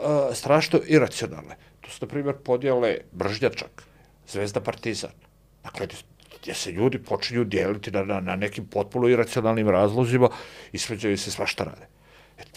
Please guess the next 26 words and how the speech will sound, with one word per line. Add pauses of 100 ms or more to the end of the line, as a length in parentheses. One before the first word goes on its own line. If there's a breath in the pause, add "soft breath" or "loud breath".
(120)
kad
pogledamo
ovo
odnos (100)
Ukrajina, (200)
odnos
prema
Zapadu
i,
i,
i
Rusiji, (380 loud breath)
kao, (1000 soft breath)
kao
da
smo
mi
u
Avdijevki
ili
slično. (440 soft breath)
O,
pa
sad,
oko
toga.